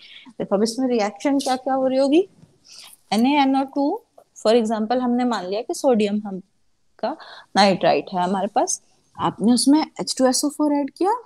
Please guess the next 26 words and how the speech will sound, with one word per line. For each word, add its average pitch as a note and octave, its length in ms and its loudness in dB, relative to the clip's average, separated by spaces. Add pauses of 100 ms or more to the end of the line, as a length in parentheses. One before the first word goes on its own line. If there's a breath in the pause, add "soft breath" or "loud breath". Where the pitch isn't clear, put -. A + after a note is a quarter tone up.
(440)
तो A3+ 80 -2
क्या A#3 200 -4
बन B3 180 0
गया, E4 180 -2 (480)
एन G#3 240 2
ए B3 120 4
टू D4+ 200 4 (680)
एस F#3 200 -4
ओ E3+ 80 -2
फ़ोर F3+ 340 -4 (480)
और B3+ 320 0 (400)
एच G#3+ 180 0
एन F3 180 -4
ओ D#3 60 -8
टू। F3+ 200 -12 (480)
अब F3+ 100 -4
एच G3 160 -2
एन A#3+ 200 6
ओ - 40 4
टू C#4 160 2
यानी C4 220 4
nitrous B3+ 440 2
acid C4+ 360 2
प्रोड्यूस C4+ 440 4
हो D4 140 4
गया, G4+ 180 2